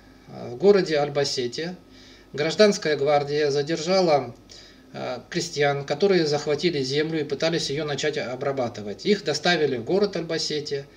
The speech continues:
Собрались крестьяне, радикально настроенные, и требовали этих, э, крестьян освободить. Типа, а чё они делали? Они землю пахали.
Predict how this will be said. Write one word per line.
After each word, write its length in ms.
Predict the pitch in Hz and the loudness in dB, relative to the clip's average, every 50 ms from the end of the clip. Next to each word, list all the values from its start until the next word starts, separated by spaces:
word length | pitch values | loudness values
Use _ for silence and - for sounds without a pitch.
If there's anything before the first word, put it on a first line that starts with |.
| - - - - - - - - | -20 -20 -20 -20 -20 -20 -14 -10
Собрались 420 | - - 143 165 190 214 220 196 - | -8 -4 2 4 4 6 4 4 2
крестьяне, 560 | - 160 143 - - 147 151 151 160 165 160 | 0 -2 -2 0 2 2 2 2 2 0 -2
радикально 480 | 156 156 147 151 - 170 160 151 147 | -2 -2 -4 -2 0 0 0 0 0
настроенные, 580 | 139 139 139 135 - - 226 269 262 233 185 143 | -4 -4 -4 -4 -2 -2 -2 0 0 0 0 0
и 20 | |
требовали 380 | - 175 208 202 175 170 160 160 | 4 4 4 4 4 2 0 0
этих, 300 | 151 - 143 135 - - | 0 -2 -4 -4 -4 -6
э, 140 | 135 123 - | -6 -6 -6
крестьян 400 | - 139 139 - - 190 185 175 | -6 -8 -6 -2 -2 0 0 0
освободить. 520 | 156 - 147 135 139 139 135 123 113 110 | -2 -2 -4 -2 -2 -2 -2 -2 -6 -6
Типа, 200 | - 131 - - | -6 -4 -2 -2
а 60 | - | 0
чё 140 | - - 214 | 4 6 6
они 180 | 202 190 175 160 | 6 6 6 2
делали? 300 | 160 202 240 233 196 180 | 4 4 4 6 4 4
Они 180 | 160 156 151 | 4 0 0
землю 340 | 147 143 175 196 185 160 143 | 0 2 4 4 4 4 2
пахали. 460 | - 139 131 127 - 123 117 104 - | 2 0 -2 -2 0 -2 -2 -2 -4